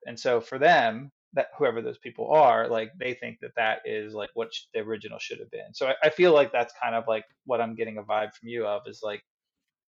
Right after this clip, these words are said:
yeah, this, that game was so old and, and designed so long ago, but, like, now they're kind of, like,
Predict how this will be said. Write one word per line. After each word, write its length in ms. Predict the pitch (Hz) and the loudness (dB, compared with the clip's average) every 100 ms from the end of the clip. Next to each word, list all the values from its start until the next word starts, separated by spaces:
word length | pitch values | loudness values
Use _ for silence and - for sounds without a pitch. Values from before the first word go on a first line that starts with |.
| _ _ _ _ _ - | _ _ _ _ _ 0
yeah, 260 | 139 113 | 4 4
this, 200 | 139 147 - | 2 -2 0
that 260 | 123 - 135 | -2 -2 -10
game 160 | 120 | -8
was 120 | 110 | -8
so 160 | - 117 | -2 2
old 360 | 151 165 151 135 | 6 8 6 4
and, 140 | 117 | -6
and 100 | 117 | -6
designed 300 | 113 110 110 | -6 -6 -6
so 80 | 120 | -4
long 200 | 117 113 | -4 -4
ago, 220 | 113 110 | -2 -2
but, 120 | 113 113 | -2 -4
like, 160 | 113 | -4
now 280 | 143 147 135 | 0 2 4
they're 140 | 120 117 | 2 -2
kind 220 | 127 123 | -2 -2
of, 80 | 120 | -2
like, 300 | 117 120 | -4 -6